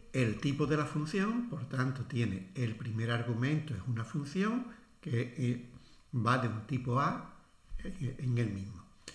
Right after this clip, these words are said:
El segundo argumento es el número entero, que es el número de veces que la queremos aplicar. El tercer argumento es el elemento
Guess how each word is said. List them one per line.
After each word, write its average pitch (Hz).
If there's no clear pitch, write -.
El 131
segundo 120
argumento 131
es 98
el 110
número 120
entero, 196
que 104
es 180
el 113
número 123
de 110
veces 160
que -
la 113
queremos 117
aplicar. 165
El 143
tercer 127
argumento 139
es 123
el 127
elemento 113